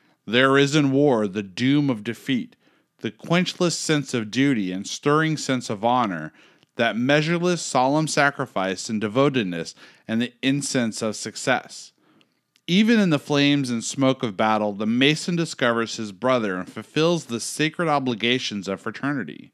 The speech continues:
Two, or the duad, is the symbol of antagonism, of good and evil, light and darkness. It is Cain and Abel, Eve and Lilith, Joachim and Boaz, Ormuzd and Ehrman,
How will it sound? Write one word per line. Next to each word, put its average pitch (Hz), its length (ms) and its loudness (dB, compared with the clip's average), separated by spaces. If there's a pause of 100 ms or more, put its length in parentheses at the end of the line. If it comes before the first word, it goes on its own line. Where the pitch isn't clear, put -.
(840)
Two, 101 540 0 (200)
or 131 100 0
the 123 120 0
duad, 101 640 2 (580)
is 135 200 0
the 139 120 2
symbol 180 560 2
of 135 120 2
antagonism, 123 1000 -2 (300)
of 104 240 -6
good 147 240 2
and 143 120 -2
evil, 101 460 -2
light 127 280 2
and 110 140 -4
darkness. - 680 -6 (400)
It 113 140 2
is 120 160 2
Cain 165 400 4
and 156 140 4
Abel, 92 600 0 (220)
Eve 147 320 2
and 127 180 4
Lilith, 120 560 -4 (640)
Joachim 139 460 0
and 117 180 0
Boaz, 98 720 -2 (640)
Ormuzd 143 540 2
and 117 160 -2
Ehrman, 98 560 0